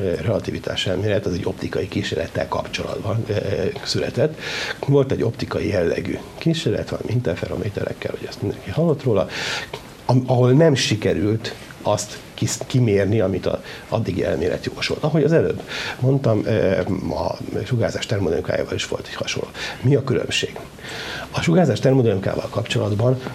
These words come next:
ott az elmélet egyszerűen marhaságokat jósolt. Tehát tudták, hogy az nem lehet igaz, amit az elmélet kiszámol.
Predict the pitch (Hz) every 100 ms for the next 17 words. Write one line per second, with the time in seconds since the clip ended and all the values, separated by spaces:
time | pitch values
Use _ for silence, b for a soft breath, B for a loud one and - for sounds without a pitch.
0 | - - 117 123 120 110 95 98 - 101
1 | 98 - - - - - - - - -
2 | - - - - 180 - 113 - 101 -
3 | 107 78 - - 82 - 92 87 - -
4 | - 82 - - - - - -